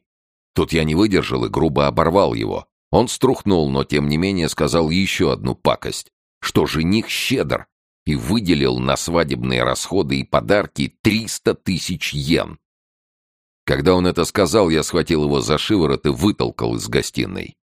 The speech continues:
«Я дожил до седых волос!» Голос отца дрожал от негодования. Но подобное оскорбление получил впервые.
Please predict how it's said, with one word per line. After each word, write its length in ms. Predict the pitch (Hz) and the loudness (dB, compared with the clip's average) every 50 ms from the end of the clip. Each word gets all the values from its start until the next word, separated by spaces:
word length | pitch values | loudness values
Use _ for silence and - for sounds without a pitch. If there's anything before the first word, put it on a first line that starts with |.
| _ _ - | _ _ -4
«Я 300 | 82 78 101 107 104 90 | 0 2 4 4 4 2
дожил 560 | 73 65 - 113 110 95 - - 90 80 71 | 0 2 4 4 4 4 4 2 2 2 2
до 220 | 64 62 - - | 2 2 2 2
седых 480 | - - - 98 87 82 95 85 - - | 2 2 -2 -2 2 2 2 0 0 2
волос!» 560 | 85 87 87 90 92 82 62 55 - - - - _ _ _ _ _ _ | 2 2 4 4 2 2 0 0 -4 -8 -10 -14 _ _ _ _ _ _
Голос 420 | - 73 82 73 64 64 - - | 0 0 0 2 0 -2 -4 -4
отца 360 | - 67 - - - 82 69 62 | -4 -4 -4 -4 -4 -2 -4 -2
дрожал 520 | - 71 69 69 69 62 62 69 64 57 | -2 -2 -2 0 0 -2 -2 -2 -2 -2
от 160 | 53 53 - - | -4 -6 -6 -6
негодования. 800 | 60 58 53 52 55 50 64 62 58 58 53 50 50 50 50 - | -6 -4 -4 -4 -4 -2 -2 -2 -2 -2 -4 -4 -6 -6 -4 -2
Но 200 | - 87 92 - | 0 0 0 2
подобное 800 | - - 107 98 92 113 135 117 85 80 87 92 87 85 80 78 | 2 0 0 0 2 4 4 4 2 2 0 2 2 2 2 0
оскорбление 760 | - - - 98 87 80 76 73 117 117 107 87 78 71 65 | -2 -2 -2 -2 -2 0 0 0 0 0 0 0 0 0 0
получил 460 | - - 82 80 78 - - 90 87 | 0 0 0 0 0 -2 -2 -2 -4
впервые. 680 | 76 - - - 92 87 85 82 85 73 60 50 50 - | -4 -8 -2 0 0 2 2 2 0 0 0 -2 -4 -8